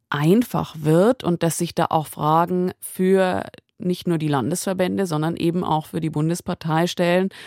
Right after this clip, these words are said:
Also wie geht man in Zukunft mit solchen Konstellationen um, mit schwierigen Regierungsbildungen? Das sind ja Dinge, die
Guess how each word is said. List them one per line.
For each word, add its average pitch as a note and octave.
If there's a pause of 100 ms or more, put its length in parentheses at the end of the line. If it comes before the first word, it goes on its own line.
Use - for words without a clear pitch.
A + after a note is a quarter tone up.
(180)
Also D#3+
wie E3+
geht -
man E3+
in E3
Zukunft -
mit E3
solchen E3+
Konstellationen E3
um, G#3
mit F3
schwierigen F3
Regierungsbildungen? F#3
Das E3
sind F#3+
ja E3
Dinge, F#3+
die F3+